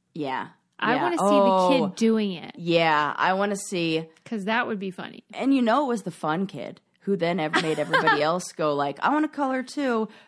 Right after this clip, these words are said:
Speaker 1: It's so much. Oh
Speaker 2: What
Speaker 1: my
Speaker 2: kind of
Speaker 1: gosh.
Speaker 2: museum doesn't have cameras?
Speaker 1: All over.
Speaker 2: Unbelievable.
Speaker 1: I mean, they, they look like veins. They're
Speaker 2: I
Speaker 1: just,
Speaker 2: love that
Speaker 1: it's
Speaker 2: you
Speaker 1: just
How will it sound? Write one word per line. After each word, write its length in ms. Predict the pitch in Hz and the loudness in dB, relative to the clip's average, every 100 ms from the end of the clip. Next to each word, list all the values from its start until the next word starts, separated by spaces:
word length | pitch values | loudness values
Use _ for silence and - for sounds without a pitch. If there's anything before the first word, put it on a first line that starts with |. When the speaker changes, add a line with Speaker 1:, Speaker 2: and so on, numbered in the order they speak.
| _ | _
Speaker 1:
It's 460 | 262 311 - - - _ _ - - - - | -2 -2 -4 -14 -16 _ _ -18 -14 -12 0
so 720 | 277 233 233 233 240 240 240 _ - | 4 4 2 0 0 -2 -4 _ -6
much. 800 | 196 214 196 165 - - - - _ _ _ | 2 4 4 2 -2 -10 -18 -20 _ _ _
Oh 100 | - | -2
Speaker 2:
What 160 | 208 202 | 0 2
Speaker 1:
my 60 | - | 0
Speaker 2:
kind 160 | - | 0
of 60 | 523 | 0
Speaker 1:
gosh. 260 | - 339 330 | 2 2 2
Speaker 2:
museum 220 | 330 302 | 0 0
doesn't 300 | 294 277 285 | -2 0 0
have 260 | 269 240 - | 0 0 -4
cameras? 680 | 262 247 247 202 - - - - _ _ _ _ _ - | -4 -2 -2 -6 -10 -16 -18 -20 _ _ _ _ _ -6
Speaker 1:
All 640 | 185 175 170 175 170 175 _ - | 0 2 2 2 0 -2 _ -4
over. 280 | 156 151 147 | -2 0 0
Speaker 2:
Unbelievable. 1120 | 226 226 226 208 202 190 185 - - - - - _ - | 0 2 0 -2 -4 -6 -8 -12 -14 -14 -16 -20 _ -4
Speaker 1:
I 60 | 277 | -2
mean, 60 | 381 | -2
they, 0 | |
they 920 | 466 523 539 523 571 679 698 659 659 | -4 -8 -16 -12 -10 -10 -8 -8 -6
look 160 | 640 622 605 494 494 | -6 -8 -10 -8 -6
like 60 | 294 | -6
veins. 340 | 156 165 - _ | -8 -12 -18 _
They're 160 | 330 339 359 | -16 -14 -10
Speaker 2:
I 40 | 240 | -6
Speaker 1:
just, 100 | 247 | -6
Speaker 2:
love 140 | 277 | -6
that 60 | 311 | -6
Speaker 1:
it's 80 | 277 | -6
Speaker 2:
you 120 | |
Speaker 1:
just 40 | 262 | -4